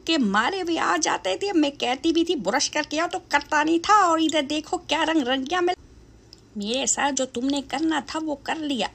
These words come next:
अब जो मैं तुम्हारी चटनी बनाऊंगी, तुम्हारे ऊपर बैठूंगी ना, तो तुम बा बा करोगे और अपनी अम्मा अब्बा को बुलाओगे कि "बचा लो,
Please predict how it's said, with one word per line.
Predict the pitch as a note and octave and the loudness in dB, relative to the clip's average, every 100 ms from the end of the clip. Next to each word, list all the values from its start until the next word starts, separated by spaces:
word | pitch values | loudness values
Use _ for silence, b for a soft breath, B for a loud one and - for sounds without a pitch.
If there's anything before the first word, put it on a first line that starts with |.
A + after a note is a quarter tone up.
| - | -4
अब | C#4 - | -2 0
जो | B3 | 0
मैं | G3+ | -2
तुम्हारी | - G#3+ G#3+ C4 | -4 -4 -2 -2
चटनी | A#3 - G#3 B3+ C#4+ D4 | -2 -2 -2 -2 0 0
बनाऊंगी, | A#3 A#3 C4+ C#4+ | -2 -2 -2 -2
तुम्हारे | C4 A#3 A#3+ | -4 -2 -2
ऊपर | A3+ B3 - C4+ | -4 -4 -2 -2
बैठूंगी | G#3 A#3+ C4 D4+ D#4 | 0 0 2 0 2
ना, | A3+ | -2
तो | G#3+ | -2
तुम | C4+ F#3 | -4 0
बा | A3 | 0
बा | F4 F3 D#3 F4 F4+ | 0 0 2 2 2
करोगे | C4+ D4 D#4 | -2 0 0
और | |
अपनी | C#4 B3 - | -2 -4 -2
अम्मा | D4 F#4 D#4 | -2 0 -2
अब्बा | - D#4+ E4+ | -2 -4 -4
को | D4 | -2
बुलाओगे | G3+ F3+ G#3+ F4+ D#4+ | -4 -4 -4 -6 -6
कि | - | -6
"बचा | G3 F#3 - D4 | -4 -2 0 0
लो, | G4 | -2